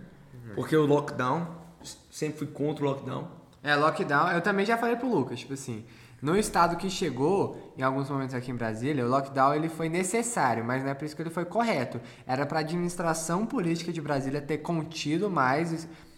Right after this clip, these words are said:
Speaker 1: a disseminação do vírus e tudo mais, porque não tem que ter lockdown, você tem que ter um controle efetivo e medidas restritivas adequadas. O lockdown, ele mata também.
Speaker 2: Eu sou a favor de um lockdown em um país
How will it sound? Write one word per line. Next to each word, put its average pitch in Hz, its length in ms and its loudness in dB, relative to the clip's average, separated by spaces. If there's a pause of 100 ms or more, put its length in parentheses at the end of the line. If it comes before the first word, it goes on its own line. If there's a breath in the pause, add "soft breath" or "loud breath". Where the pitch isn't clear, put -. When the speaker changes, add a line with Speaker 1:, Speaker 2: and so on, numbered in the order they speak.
(220 loud breath)
Speaker 1:
a 131 240 8
disseminação 143 680 0
do 151 160 2
vírus 139 560 4
e - 40 -6
tudo 147 220 -6
mais, 135 420 0 (280 loud breath)
porque 175 200 2
não 247 180 6
tem 262 180 0
que - 100 -8
ter 220 140 2
lockdown, 156 560 2
você 117 180 -8
tem 131 160 -8
que 127 60 -14
ter 139 80 -4
um 151 100 -2
controle 170 480 -2
efetivo 208 760 -2 (200 loud breath)
e 165 60 -2
medidas 180 560 4
restritivas 208 720 0
adequadas. 156 680 2
O 135 40 0
lockdown, 151 600 4
ele 190 180 2
mata 170 400 4
também. 160 380 -4 (180)
Speaker 2:
Eu 147 80 6
sou 185 140 8
a 180 40 8
favor 175 220 6
de 156 80 4
um 156 60 4
lockdown 139 600 4
em 139 60 2
um 143 80 2
país 151 680 2